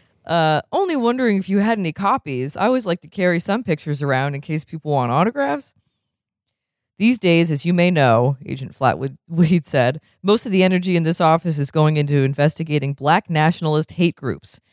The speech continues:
And it's come to our attention that you had a visit yourself not long ago from a known black prison militant calling himself Tariq Khalil. We naturally became curious. "It's the chronology, really," Agent Borderline pretended to explain.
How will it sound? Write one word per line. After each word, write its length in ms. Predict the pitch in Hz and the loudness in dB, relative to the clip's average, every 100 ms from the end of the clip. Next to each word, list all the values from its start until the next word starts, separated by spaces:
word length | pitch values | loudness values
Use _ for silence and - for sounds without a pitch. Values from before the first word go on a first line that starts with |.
| _ _ | _ _
And 100 | 160 | -2
it's 120 | 165 | 0
come 180 | - 277 | -2 -4
to 120 | 277 | 0
our 100 | 214 | 2
attention 400 | 185 226 185 180 | 2 2 0 0
that 120 | 160 170 | -2 -2
you 100 | 254 | -2
had 120 | 175 | -4
a 40 | |
visit 340 | 139 151 165 135 | -2 0 0 -2
yourself 480 | 156 - 208 196 | -4 -2 2 2
not 220 | 196 190 185 | 2 0 2
long 220 | 214 220 | 2 2
ago 240 | 151 120 | 2 0
from 180 | 139 151 | -2 -4
a 40 | 135 | -2
known 260 | 131 139 151 | 0 -2 0
black 300 | 143 160 - | 0 0 -2
prison 380 | 185 180 196 | -4 -2 -2
militant 480 | 151 139 139 - 156 | 0 0 0 -2 -6
calling 340 | - 135 131 151 | 0 0 0 0
himself 400 | 160 - 120 - | -2 -4 -6 -6
Tariq 320 | 156 123 123 | -6 -6 -6
Khalil. 560 | 156 160 202 139 82 - _ - | -4 0 2 0 0 -8 _ -12
We 100 | 151 | -6
naturally 500 | 139 117 - 143 120 | -2 -2 -2 -6 -6
became 420 | 117 - 123 123 | -6 -6 -6 -6
curious. 640 | - 139 113 67 143 - _ _ _ _ _ _ _ _ - | -6 -4 -4 -4 -10 -12 _ _ _ _ _ _ _ _ -12
"It's 160 | 240 | -6
the 120 | 262 | -4
chronology, 560 | - 269 226 233 190 147 | 0 2 4 6 4 2
really," 500 | 120 107 104 120 151 - | 2 2 2 0 -2 -2
Agent 300 | 139 131 113 | -2 -2 0
Borderline 500 | 127 120 120 107 131 | 0 0 0 -2 -2
pretended 400 | 147 135 120 117 | -4 -4 -6 -6
to 100 | 117 | -8
explain. 500 | - - 110 110 | -10 -8 -6 -6